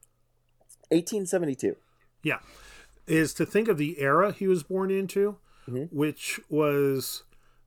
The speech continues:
Speaker 2: an era of, for in, in, in England, of war after war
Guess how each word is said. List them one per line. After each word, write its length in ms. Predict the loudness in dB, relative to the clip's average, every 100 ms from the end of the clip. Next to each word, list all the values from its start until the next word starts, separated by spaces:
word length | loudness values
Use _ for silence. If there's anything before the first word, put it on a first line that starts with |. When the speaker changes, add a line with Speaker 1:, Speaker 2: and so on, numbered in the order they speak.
| _ _
Speaker 2:
an 200 | -4 -4 -2
era 460 | 2 2 2 -2 -4
of, 600 | -2 0 0 -4 -8 -18 _ _ -16
for 240 | -10 -10 -6
in, 240 | -6 -6
in, 220 | -2 -2
in 220 | -2 -4 -2
England, 340 | -4 -6 -8 -14 -20 _ _ -4
of 480 | 0 2 0 -2 -12 -20 _ _ _
war 640 | -10 -4 4 4 4 0 -2
after 320 | -6 -4 -4
war 640 | -6 -6 -4 -2 -2 -4